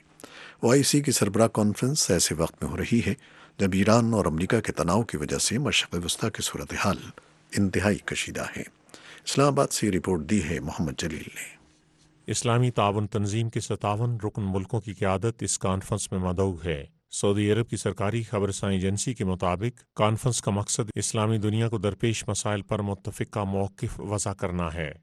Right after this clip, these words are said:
Speaker 2: او آئی سی کے سربراہ اجلاس سے پہلے بدھ کو اسلامی تعاون تنظیم کے وزرائے خارجہ کا اجلاس جدہ میں منعقد ہوا، جس میں سربراہ کانفرنس کے مجوزہ اعلامیے اور ایجنڈے کے دیگر نکات کی منظوری دی گئی۔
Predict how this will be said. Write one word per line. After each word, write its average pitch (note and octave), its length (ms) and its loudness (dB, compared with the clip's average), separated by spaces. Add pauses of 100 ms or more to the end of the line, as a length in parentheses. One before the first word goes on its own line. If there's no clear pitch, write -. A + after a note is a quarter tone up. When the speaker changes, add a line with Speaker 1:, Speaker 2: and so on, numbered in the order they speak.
(140)
Speaker 2:
او G2+ 120 2
آئی A2 100 4
سی B2+ 220 0
کے B2+ 100 -2
سربراہ A2+ 380 0
اجلاس G2+ 320 0
سے - 100 -6
پہلے A2 300 -2
بدھ G#2+ 200 -6
کو A#2 60 -4
اسلامی G#2+ 420 -2
تعاون G2 380 0
تنظیم G#2 420 -2
کے G#2+ 120 -2
وزرائے G2 340 0
خارجہ G2+ 300 -2
کا G2+ 140 -4
اجلاس F#2+ 540 -4 (140)
جدہ G#2+ 300 0
میں G#2 120 0
منعقد G2 560 -4
ہوا، E2+ 320 0 (220)
جس G2+ 240 -2
میں A2 100 0
سربراہ G#2 420 0
کانفرنس F#2+ 440 -4
کے - 100 -4
مجوزہ F#2+ 440 -2
اعلامیے F#2+ 600 0 (220)
اور G2+ 160 0
ایجنڈے G#2 360 0
کے G#2 100 0
دیگر G2 360 -2
نکات G2 380 -4
کی - 100 -6
منظوری F#2 420 -2
دی F2 200 -4
گئی۔ D#2+ 260 -6